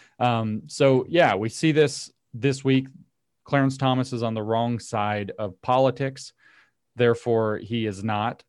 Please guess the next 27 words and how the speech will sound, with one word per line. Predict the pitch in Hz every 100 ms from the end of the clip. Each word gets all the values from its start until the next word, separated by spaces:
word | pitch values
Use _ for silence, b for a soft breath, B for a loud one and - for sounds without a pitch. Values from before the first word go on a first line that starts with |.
| _
uh, | 113 104 104 101 92 120
going | 117 113 110
to | - 110
have | 101 104 92
anybody | 113 117 104 101
come | 113 98
to |
his | 92 90
defense | - - 92 - -
because | 107 113
it's | 113 -
not | 127 131 -
actually | 113 110 110 101
about | 92 98 95
identity. | 101 92 101 98 85 92
Identity, | 104 131 151 131 120 110 b b b b b b _ _ _ _ _ _ -
identity | 131 175 202 165
is | 131
like | 131
an | 131
extra, | 120 131 - 120 113 107 101 B B B
an | 127
extra | 143 143 147
layer, | 117 107 110 131 139 - _ _ _ _ _ _
if | 135 135
you | 147
will, | 139 147 156